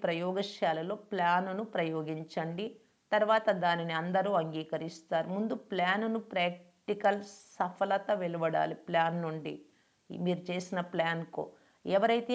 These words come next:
ప్రదర్శనలను, మేళాలను చూశారో వారికి ఇప్పుడు క్రొత్త ప్లాన్స్ కావాలి, క్రొత్త ఆకర్షణలు కావాలి. కనుక ప్లానింగ్ బుద్ధి కలవారై ప్లాన్స్ తయారు చేయండి. డ్రామా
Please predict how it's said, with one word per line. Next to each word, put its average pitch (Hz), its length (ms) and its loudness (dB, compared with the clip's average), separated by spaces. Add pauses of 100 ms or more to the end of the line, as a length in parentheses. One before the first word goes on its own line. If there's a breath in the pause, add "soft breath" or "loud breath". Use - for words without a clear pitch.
(140)
ప్రదర్శనలను, 175 920 0 (240)
మేళాలను 196 680 2
చూశారో 165 580 0 (760)
వారికి 226 300 2
ఇప్పుడు 240 200 -2 (120)
క్రొత్త 190 300 0 (100)
ప్లాన్స్ 185 480 0
కావాలి, 165 440 0 (120)
క్రొత్త 202 300 0 (100)
ఆకర్షణలు 180 720 0
కావాలి. 160 480 0
కనుక 180 300 -6 (100)
ప్లానింగ్ 180 580 0
బుద్ధి 180 300 -4
కలవారై 160 600 2 (120)
ప్లాన్స్ 185 360 0 (140)
తయారు 165 360 2 (120)
చేయండి. 156 400 -6 (640 soft breath)
డ్రామా 190 460 4